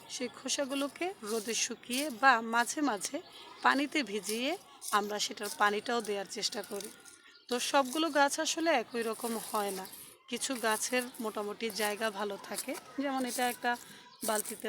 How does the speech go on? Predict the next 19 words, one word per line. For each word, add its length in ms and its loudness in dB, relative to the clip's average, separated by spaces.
লাগানো, 340 -4
মোটামুটি 360 -2
পর্যাপ্ত 420 -4
জায়গা 320 0
আছে, 220 -6
সেজন্য 380 2
এটাতে 240 -6
শুকনো 360 -6
ময়লাই 360 -4
দিচ্ছি। 320 -6
আর 100 2
যেই 240 2
যেই 140 2
কন্টেনারগুলো 720 2
ছোট 180 -2
হয়, 200 0
যেমন 240 0
পাঁচ 180 4
লিটারের 400 -2